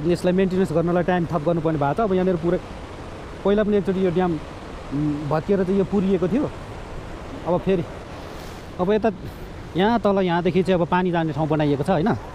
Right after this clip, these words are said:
यहाँबाट चाहिँ पानी जान्छ। यहाँ भरिसकेपछि लगभग दुई घन्टा जति, डेढ घन्टा जति चाहिँ लाग्ने रहेछ। ल है गाइज, एकदमै पानी चाहिँ अब धेरै डुबिसकेको छ होइन। अब एक घन्टा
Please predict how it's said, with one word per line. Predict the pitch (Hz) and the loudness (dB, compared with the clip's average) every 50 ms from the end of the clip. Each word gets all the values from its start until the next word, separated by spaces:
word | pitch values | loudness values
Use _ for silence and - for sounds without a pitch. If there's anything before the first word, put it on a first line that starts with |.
| - - - - - - - - - - - 160 | -14 -14 -14 -14 -14 -14 -14 -14 -12 -6 0 0
यहाँबाट | 165 170 175 156 | 2 2 2 2
चाहिँ | 175 - | 2 2
पानी | - 165 165 160 | 2 2 2 2
जान्छ। | 143 156 156 - | 2 2 2 2
यहाँ | 226 - - - - - - - - - - - - - - - - - 147 143 | 0 -2 -2 -6 -10 -14 -14 -14 -14 -14 -14 -14 -14 -14 -14 -12 -6 -4 -2 0
भरिसकेपछि | 131 147 156 175 - 170 147 151 147 160 - 220 - - - - - - - - - - - - | 2 2 2 2 2 2 0 2 0 0 0 0 -2 -2 -6 -14 -14 -14 -14 -14 -12 -10 -6 -4
लगभग | 165 151 156 175 156 - - 139 135 | -4 -2 -2 -2 -4 -4 -6 0 2
दुई | 190 202 | 2 2
घन्टा | 160 151 139 156 | 2 2 0 0
जति, | 147 165 151 - - - - - 143 135 | 0 0 -2 -2 -8 -12 -10 -8 -4 0
डेढ | 180 185 180 156 | 2 2 2 2
घन्टा | 151 147 143 170 | 0 0 0 0
जति | 160 156 - 156 | 0 -2 -2 -2
चाहिँ | 170 156 | -2 0
लाग्ने | 156 151 139 147 | 0 0 -2 -2
रहेछ। | 139 143 - 196 156 - - - - 539 466 - - - _ _ _ _ _ _ _ _ - - - - - - - - 160 | -6 -6 -6 -6 -10 -10 -10 -10 -10 -10 -10 -12 -14 -18 _ _ _ _ _ _ _ _ -2 0 2 4 4 4 4 4 4
ल | |
है | 190 233 247 | 4 4 4
गाइज, | 185 214 220 214 180 | 2 2 0 2 2
एकदमै | 214 208 175 160 151 214 214 226 240 240 226 - - - - - - - - - - - - - - | 0 0 0 0 2 2 4 4 4 4 2 0 -2 -8 -14 -14 -12 -12 -12 -10 -10 -10 -8 -2 2
पानी | 214 220 226 233 | 2 2 2 2
चाहिँ | 190 226 220 196 | 0 0 0 2
अब | 220 220 208 196 175 147 147 180 147 131 | 2 2 2 2 0 -2 -4 -4 0 2
धेरै | 175 180 196 247 247 | 4 6 6 4 4
डुबिसकेको | 190 226 208 202 - 208 190 170 - | 4 2 0 2 2 2 2 2 2
छ | 226 | 2
होइन। | 214 190 233 202 - - - - - - - - - - - - - - - - - - - - - - - - - - - | 0 2 0 -2 -4 -6 -12 -14 -12 -12 -12 -12 -12 -12 -12 -12 -12 -12 -12 -12 -12 -12 -12 -12 -12 -12 -12 -12 -8 -2 0
अब | 226 240 | 2 4
एक | 277 247 | 4 2
घन्टा | 202 208 220 - | 2 0 -4 -4